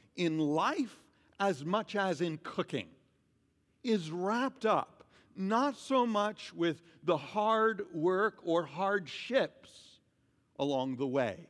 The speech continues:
but with where they take you in the end.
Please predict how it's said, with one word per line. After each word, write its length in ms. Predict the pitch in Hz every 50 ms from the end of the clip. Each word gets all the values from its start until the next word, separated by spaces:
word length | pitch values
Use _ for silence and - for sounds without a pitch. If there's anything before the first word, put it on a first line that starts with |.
| _ _ _ _ _ _ _ _ _ _ _ _ _ _ _ _ _ _ _ _ _ _ -
but 120 | 156 160
with 200 | 151 151 147 131
where 500 | 127 143 147 143 143 143 143 139 135 - - _ _ _ _ _ _ _ _
they 200 | 120 143 156 147
take 440 | 139 - - - 175 180 - - -
you 300 | 113 92 92 87 95 107 -
in 160 | - 107 107
the 180 | 101 98 95 95
end. 180 | 90 82 80